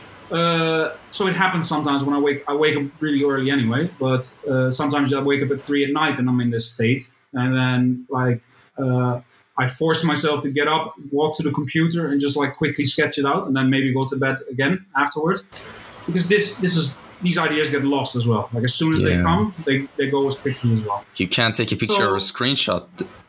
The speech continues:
Speaker 2: of them. <laughs> You just have to draw
Speaker 1: Yeah.
Speaker 2: them.
Speaker 1: I mean, maybe now. Well, I'm vaccinated, so I'm still sort of waiting for these superpowers to unlock.
Speaker 2: <laughs>
Speaker 1: But, uh,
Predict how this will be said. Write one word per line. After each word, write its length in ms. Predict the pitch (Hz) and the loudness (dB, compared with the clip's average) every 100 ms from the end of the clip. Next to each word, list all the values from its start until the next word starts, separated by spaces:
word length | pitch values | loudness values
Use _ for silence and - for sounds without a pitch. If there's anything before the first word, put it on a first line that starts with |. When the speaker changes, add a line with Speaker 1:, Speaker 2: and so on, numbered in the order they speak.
| - | -2
Speaker 2:
of 200 | 90 90 | -2 0
them. 220 | - - | 0 2
<laughs> 60 | 90 | 2
You 80 | |
just 200 | 87 92 | 2 0
have 160 | 98 95 | 0 -2
to 40 | - | -4
draw 240 | 95 98 | -2 0
Speaker 1:
Yeah. 120 | 104 | 0
Speaker 2:
them. 160 | - - - - - - - - - | -4 -10 -12 -16 -20 -20 -20 -14 -4
Speaker 1:
I 60 | |
mean, 160 | 143 175 | 0 2
maybe 200 | 202 185 | 2 2
now. 240 | 190 170 131 | 2 2 0
Well, 100 | 151 | 0
I'm 100 | 165 | 0
vaccinated, 680 | 170 180 156 139 131 170 175 | 0 0 0 0 0 -2 -2
so 200 | 143 143 | 0 0
I'm 120 | 139 | 0
still 300 | 139 160 151 | -2 0 0
sort 200 | 156 147 | 0 0
of 140 | 139 | 0
waiting 320 | 147 143 143 | 2 2 0
for 120 | 139 147 | -2 0
these 200 | 139 - | 0 2
superpowers 540 | 165 135 135 127 123 | 0 0 0 0 0
to 60 | - | 0
unlock. 540 | 127 123 123 - - | 0 2 4 2 -2
Speaker 2:
<laughs> 0 | - - - - | -8 -8 -4 -2
Speaker 1:
But, 240 | 135 131 131 | 0 2 2
uh, 260 | 131 131 | 2 2